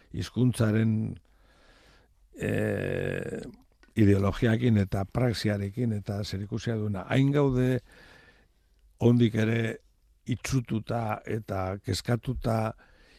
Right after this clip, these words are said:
hizkuntzan forma, formakin, eta bakarri formakin ze o, ahaztu egiten zaigu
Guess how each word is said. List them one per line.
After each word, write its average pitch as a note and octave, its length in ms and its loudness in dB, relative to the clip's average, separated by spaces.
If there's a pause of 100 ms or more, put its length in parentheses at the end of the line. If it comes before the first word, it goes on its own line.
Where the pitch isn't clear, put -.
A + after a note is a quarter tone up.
(100)
hizkuntzan A2+ 680 0 (160)
forma, A2+ 480 4 (440)
formakin, A2 760 0 (380)
eta A2 240 0
bakarri A#2 420 2
formakin A2+ 680 2
ze B2 460 4 (1000)
o, - 200 0
ahaztu A#2 380 6
egiten G#2+ 260 6
zaigu A2 540 2